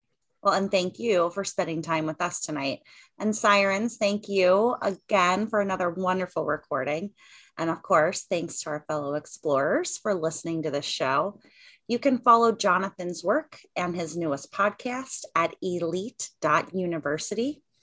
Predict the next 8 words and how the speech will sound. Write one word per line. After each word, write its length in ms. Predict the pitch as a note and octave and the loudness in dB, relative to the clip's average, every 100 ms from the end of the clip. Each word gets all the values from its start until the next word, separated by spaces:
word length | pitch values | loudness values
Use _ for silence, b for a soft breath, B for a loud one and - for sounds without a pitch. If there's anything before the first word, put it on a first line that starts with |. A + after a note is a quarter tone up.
| b b | b b
Wherever 400 | E3+ - A3 B3 | 0 4 6 6
you're 200 | B3+ A3+ | 4 2
listening 480 | G3+ G3+ G#3 F#3+ F#3+ | 2 0 -2 -2 -2
to 120 | - | 0
this 260 | F3 A3 A#3 | 0 0 0
podcast, 720 | - E3+ E3 - F3+ A3+ - | 2 4 4 2 2 2 0
you 80 | F3+ | -2
can 360 | F#3 D#3 E3 | -2 0 -2